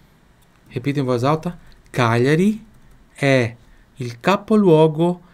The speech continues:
della regione Sardegna. Muito bom. Capoluogo, capital, tá? Tem a palavra capitale também? Tem, mas capitale a gente só usa só pra Roma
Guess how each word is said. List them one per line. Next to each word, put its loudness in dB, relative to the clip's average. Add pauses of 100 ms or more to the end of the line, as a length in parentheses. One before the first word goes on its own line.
(180)
della 0
regione 0
Sardegna. -4 (4000)
Muito -14
bom. -4 (380)
Capoluogo, 0
capital, -6
tá? 0 (520)
Tem -6
a -6
palavra -4
capitale 0
também? -4
Tem, -4
mas -6
capitale -6
a -6
gente -10
só -8
usa -8
só -8
pra -8
Roma -4